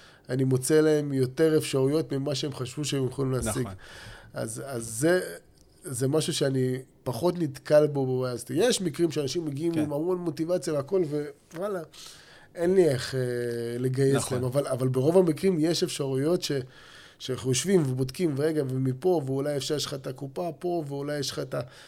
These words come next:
Speaker 1: האפשרות להעביר את המשכורת לשם, והיית בעבר בצבא, ו-,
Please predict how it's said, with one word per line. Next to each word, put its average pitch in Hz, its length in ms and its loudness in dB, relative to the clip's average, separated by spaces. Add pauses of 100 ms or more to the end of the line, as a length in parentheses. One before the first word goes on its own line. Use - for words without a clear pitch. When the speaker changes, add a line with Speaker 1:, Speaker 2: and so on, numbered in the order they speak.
(200)
Speaker 1:
האפשרות 143 480 0
להעביר 143 360 4
את 151 100 -4
המשכורת 143 440 -4
לשם, 180 360 -2 (100)
והיית 135 360 -4
בעבר 139 440 -4
בצבא, 151 560 -4
ו-, 139 80 -6